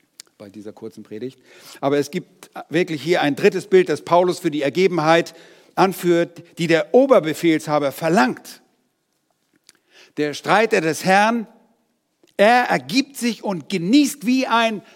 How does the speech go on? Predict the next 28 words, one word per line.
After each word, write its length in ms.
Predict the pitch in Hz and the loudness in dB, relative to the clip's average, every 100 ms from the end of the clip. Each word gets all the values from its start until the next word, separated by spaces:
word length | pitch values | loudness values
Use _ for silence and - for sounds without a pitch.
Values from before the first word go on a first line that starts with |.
| _ | _
fleißiger 920 | - - - 226 240 196 185 170 151 - _ _ | -20 -14 -2 -2 -2 -4 -2 -2 -2 -12 _ _
Landwirt. 720 | 123 160 180 120 92 - - _ _ _ _ _ _ _ _ _ _ _ _ _ _ _ | -4 -4 -4 -10 -14 -16 -20 _ _ _ _ _ _ _ _ _ _ _ _ _ _ _
Ja, 240 | 110 95 95 | -16 -16 -16
das 160 | 104 - | -20 -18
Genießen 340 | 117 127 123 | -12 -12 -12
dürfen 160 | 110 110 | -12 -10
wir 80 | 123 | -10
nicht 120 | 120 | -4
vergessen. 440 | 151 165 156 104 _ 113 | 0 2 0 -10 _ -12
Der 120 | 107 | -8
Ackersmann, 500 | 131 143 139 143 147 | -4 -4 -2 -4 -4
Vers 240 | 120 117 | -6 -6
sechs 280 | 151 165 - | -2 -2 -2
heißt 240 | 139 139 151 | -6 -4 -6
es, 180 | 143 - - - - | -8 -12 -20 -20 -10
der 140 | 131 123 | -8 -6
sich 220 | 131 131 | -6 -6
mit 120 | 123 | -4
der 140 | 123 | -4
Arbeit 380 | 143 151 160 160 | 0 0 0 -2
müht, 360 | 127 117 117 - _ _ | -6 -8 -10 -16 _ _
hat 220 | - - | -16 -12
den 160 | 120 113 - | -12 -12 -8
ersten 440 | 156 156 - - - | -8 -8 -12 -18 -14
Anspruch 480 | 143 - 139 127 | -14 -12 -14 -14
auf 240 | - 127 - | -12 -14 -14
die 140 | 117 | -20
Früchte. 440 | - - - - | -20 -20 -20 -20